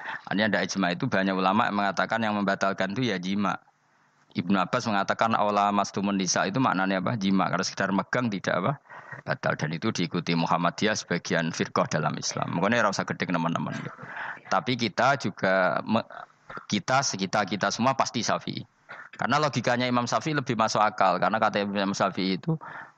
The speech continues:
istri kamu itu tidak mahram. Yang dikatakan mahram itu orang yang haram kamu nikah.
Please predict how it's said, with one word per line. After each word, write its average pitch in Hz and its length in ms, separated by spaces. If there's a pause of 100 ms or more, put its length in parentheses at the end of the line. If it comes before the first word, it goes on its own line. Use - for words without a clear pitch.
(220)
istri 120 320
kamu 101 480
itu 147 160
tidak 101 240
mahram. - 800
Yang 104 320
dikatakan 98 400
mahram 101 480
itu 139 80
orang 110 480
yang 107 160
haram 107 320
kamu 101 320
nikah. - 840